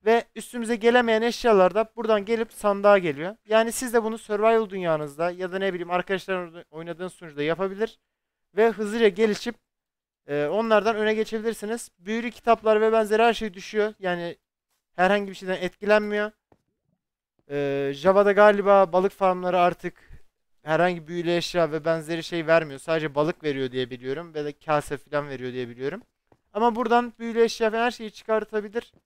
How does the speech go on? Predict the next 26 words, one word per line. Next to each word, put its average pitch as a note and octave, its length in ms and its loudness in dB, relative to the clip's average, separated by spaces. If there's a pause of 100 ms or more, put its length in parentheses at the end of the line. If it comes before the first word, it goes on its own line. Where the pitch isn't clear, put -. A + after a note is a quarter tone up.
(280)
Ve G3+ 80 -2
hızlıca G#3+ 400 -2
survival'ınıza G#3 640 -2
gelişebilirsiniz. G#3 880 -6 (580)
Ve A3 100 4
bunu B3+ 180 -2
hızlıca A#3+ 260 -2
yapmanın A#3 340 -2
yolu A3+ 240 0
da A#3+ 140 0 (140)
buraya A#3 220 2 (100)
clicker'la G3+ 560 0 (140)
beş A3+ 160 0
saniyede F#3 640 -2
bir G#3 160 -4 (460)
sağ A3+ 240 8
klik A3 320 -6
basacak G#3 320 -2
şekilde, D#3+ 340 -6
yani F3+ 240 0
bir G#3+ 60 -16
tane F#3 280 -2
ekran G3 220 -2
şöyle F#3+ 280 -4
dokunacak G3 460 -2
şekilde E3 500 -4